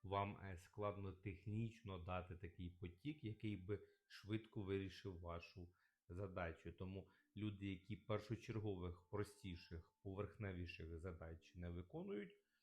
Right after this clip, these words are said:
вони не можуть отримати таке благословення. Можливо, навіть благословення отримують, але задача все одно не відміняється. Задачу потрібно виконувати. Тому першочергове прощення батьків,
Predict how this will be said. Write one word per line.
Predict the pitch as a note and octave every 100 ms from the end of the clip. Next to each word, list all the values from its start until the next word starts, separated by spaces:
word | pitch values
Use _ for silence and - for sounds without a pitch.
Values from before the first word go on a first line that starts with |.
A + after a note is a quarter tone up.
| _ _ _ _ _ -
вони | F#2 A2+
не | B2+
можуть | G#2+ G#2+ F#2+
отримати | F#2 F#2 F#2 F2+ F2 F2 E2+ E2+
таке | F#2+ - F2+
благословення. | E2+ F2+ F2 F2 F#2+ E2+ D#2+ E2 C#2 - _ _ _ _ -
Можливо, | C3+ D#3 E3+
навіть | D#3+ D#3 B2
благословення | G2+ A2+ C3 C3+ - C#3 C3+ C3+ A2 G2+
отримують, | G2+ G2 C3 F3 E3+ E3 C#3+
але | - G#2+ A2+
задача | G#2 A2 B2 A#2
все | F2 - F#2+
одно | F#2 G2+ G#2+ - G2
не | F#2+ G2
відміняється. | F#2+ F#2 G2 F#2 E2 E2 F2
Задачу | F2+ G#2+ G#2
потрібно | F2+ F2+ F#2 F#2+ F#2 _ _ _ -
виконувати. | F#2 G2 - F#2 E2+ E2 - F2
Тому | - F2 E2
першочергове | - B2 C3+ E3+ E3 D3+ D3+ D#3+ D#3+ D#3 - _ _ _ _ _
прощення | A2 A#2 - G2+ F#2 E2
батьків, | D#2 A2+ - - A#2+ C3